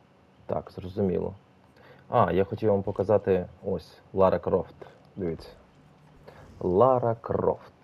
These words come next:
з гри Tomb Raider, бачите. Ну, ну, схожа, схожа. Схожа, нормально,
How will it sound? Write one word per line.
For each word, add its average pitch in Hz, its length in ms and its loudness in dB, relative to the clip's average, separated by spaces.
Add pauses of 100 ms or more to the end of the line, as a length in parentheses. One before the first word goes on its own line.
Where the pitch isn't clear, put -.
(720)
з - 100 -14
гри 92 240 0
Tomb 87 260 -4
Raider, - 320 -6 (280)
бачите. - 340 -16 (1500)
Ну, 131 260 -12 (680)
ну, 196 360 -10 (460)
схожа, 120 520 2 (240)
схожа. 90 400 2 (1080)
Схожа, 85 420 -4
нормально, 85 540 -4